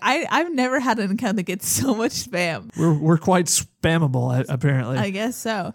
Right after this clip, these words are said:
Speaker 2: Uh, but thanks for people that are sending their questions. Remember, you can send your, your questions for us or also your stock up, stock downs that you have,
Speaker 1: Yeah, you can,
Speaker 2: uh,
Speaker 1: you can
Speaker 2: throughout
Speaker 1: submit
Speaker 2: the
Speaker 1: yourself
Speaker 2: season.
Speaker 1: into the, the segments we have. And some of you guys have done that, and it's pretty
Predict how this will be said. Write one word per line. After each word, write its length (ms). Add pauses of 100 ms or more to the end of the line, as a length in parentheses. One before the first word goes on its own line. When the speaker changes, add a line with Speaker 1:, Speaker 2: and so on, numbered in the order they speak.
(140)
Speaker 2:
Uh, 140
but 100
thanks 220
for 120
people 300
that 120
are 40
sending 300
their 120
questions. 400
Remember, 220
you 100
can 100
send 220
your, 280
your 180
questions 500
for 200
us 400
or 200
also 380
your 180
stock 400
up, 140
stock 360
downs 420
that 260
you 240
have, 160
Speaker 1:
Yeah, 240
you 60
can, 300
Speaker 2:
uh, 40
Speaker 1:
you 100
can 140
Speaker 2:
throughout 280
Speaker 1:
submit 120
Speaker 2:
the 80
Speaker 1:
yourself 280
Speaker 2:
season. 200
Speaker 1:
into 200
the, 460
the 120
segments 420
we 140
have. 260
And 140
some 120
of 60
you 80
guys 160
have 140
done 160
that, 180
and 100
it's 140
pretty 400